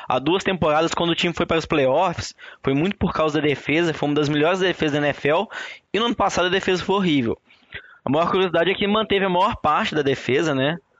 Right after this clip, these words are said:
Esses mesmos jogadores de dois mil e dezesseis pô, estiveram em dois mil e dezessete e tão esse ano. Alguns saíram, como diz Pierre Paul, mas alguns jogadores de impacto, de nome, ainda tão lá. Então acho que vai depender também não só do, do ataque, né?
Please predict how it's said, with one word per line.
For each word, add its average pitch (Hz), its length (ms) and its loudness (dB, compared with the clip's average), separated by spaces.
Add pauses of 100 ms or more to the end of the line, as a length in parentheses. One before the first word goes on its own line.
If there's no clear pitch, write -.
(120)
Esses - 180 -2
mesmos 175 220 0
jogadores 156 340 2
de 147 60 -2
dois 143 180 0
mil 151 80 -2
e 147 40 -4
dezesseis 139 500 -2
pô, - 160 -6
estiveram 160 320 -2
em 190 40 0
dois 170 140 0
mil 156 100 -2
e - 40 -2
dezessete 156 360 -2
e - 40 -10 (100)
tão 190 260 -2 (440)
esse - 260 -2
ano. 139 240 2
Alguns 143 280 0
saíram, 151 380 2
como 135 140 -2
diz 127 180 0
Pierre 135 240 0
Paul, 143 280 0
mas 165 260 0 (500)
alguns 143 380 0
jogadores 160 400 2
de 170 80 0
impacto, 147 480 0
de 135 100 -2
nome, 147 540 0
ainda 170 260 0
tão 190 260 0
lá. 160 180 0
Então 143 240 0
acho 156 160 -2
que 180 240 -2 (520)
vai 139 120 0
depender 160 340 -2
também 156 340 0
não 165 160 0
só 175 240 -2
do, 156 300 0
do 127 140 0
ataque, 139 580 -2
né? 139 220 -2